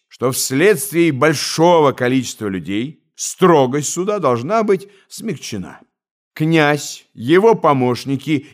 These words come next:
и советники, оказавшие покровительство стрелкам-колдунам, заслужили указанные наказания – если были предупреждены их главным священником, но не послушали его увещаний.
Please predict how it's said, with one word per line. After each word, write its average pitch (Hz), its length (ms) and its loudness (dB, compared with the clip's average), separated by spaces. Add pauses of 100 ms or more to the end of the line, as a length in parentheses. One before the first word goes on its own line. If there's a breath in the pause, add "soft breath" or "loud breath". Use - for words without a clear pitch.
(100)
и 196 140 0
советники, 127 1300 -2
оказавшие 123 760 -2
покровительство 117 840 -2
стрелкам-колдунам, 139 1300 0 (180)
заслужили 160 760 0
указанные 170 760 0
наказания – 117 760 0 (200)
если 139 340 -2
были 143 360 2 (180 loud breath)
предупреждены 147 960 2
их 113 340 -6
главным 131 520 2
священником, 156 1000 -4 (140)
но 160 280 2
не 226 160 0
послушали 180 1080 0
его 117 600 0
увещаний. 98 880 -6